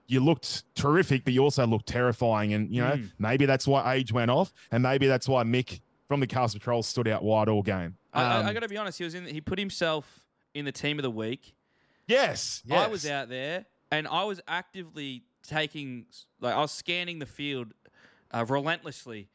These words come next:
Speaker 2: trying to make sure Sam, Sam Stratus was nowhere near me. Turns out he was in front of me the whole time. I was lined up against him, <laughs> fucking terrified.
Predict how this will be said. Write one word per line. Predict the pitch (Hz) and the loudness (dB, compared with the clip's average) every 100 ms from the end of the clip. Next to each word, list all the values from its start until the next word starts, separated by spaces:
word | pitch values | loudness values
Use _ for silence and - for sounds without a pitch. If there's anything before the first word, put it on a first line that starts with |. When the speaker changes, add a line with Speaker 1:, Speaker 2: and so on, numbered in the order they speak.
| _ _ _ | _ _ _
Speaker 2:
trying | - 139 139 135 - - | -4 -2 -2 -4 -10 -10
to | 127 123 113 | -6 -6 -6
make | 127 127 | -4 -4
sure | 135 | -4
Sam, | - - 143 127 | -6 -4 -4 -6
Sam | - - - 151 | -12 -12 -4 -4
Stratus | 131 151 135 123 | -4 -6 -6 -8
was | 117 | -10
nowhere | 127 127 117 | -8 -6 -6
near | 110 110 | -6 -6
me. | 120 190 _ - _ _ | -6 -8 _ -20 _ _
Turns | 170 151 160 | 0 0 2
out | 233 | 0
he | 160 | 0
was | 156 | 0
in | 147 | 0
front | 233 170 | 0 0
of | 165 | -2
me | - | -4
the | - | -4
whole | - 160 143 | -4 -8 -6
time. | 131 127 151 | -8 -6 -6
I | |
was | 139 127 | -6 -2
lined | 139 170 | 2 4
up | - | 4
against | 160 135 - | 0 0 -6
him, | 170 | -10
<laughs> | |
fucking | - 147 131 117 | -8 -10 -10 -16
terrified. | - 127 123 117 120 120 | -8 -2 -2 -2 -2 -2